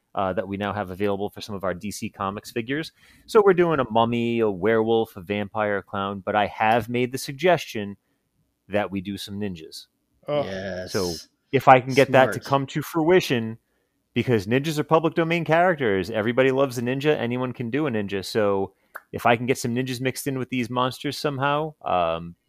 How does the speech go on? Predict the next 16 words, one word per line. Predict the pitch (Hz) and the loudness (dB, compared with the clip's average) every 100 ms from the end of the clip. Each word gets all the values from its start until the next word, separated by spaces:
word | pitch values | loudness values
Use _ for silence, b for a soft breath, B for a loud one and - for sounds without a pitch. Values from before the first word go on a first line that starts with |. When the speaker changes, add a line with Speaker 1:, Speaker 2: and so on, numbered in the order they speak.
| _ _ _ | _ _ _
Speaker 1:
it | - | -6
is | 104 | -4
something | - 110 110 101 | -2 -2 -2 -2
that | 101 | -2
I | 98 | -2
am | 95 95 | -4 -8
looking | 98 98 98 | -10 -12 -8
forward | - 104 98 87 | -2 -2 -2 -6
to | - | -8
doing. | 104 95 80 76 _ | -4 -4 -6 -14 _
So | - 101 87 87 | -6 -4 -4 -6
the | 92 | -8
suggestion | - 104 117 - 101 | -10 -6 -6 -6 -4
has | 120 107 | -2 -2
been | 117 117 | -2 0
made. | 120 120 | 0 0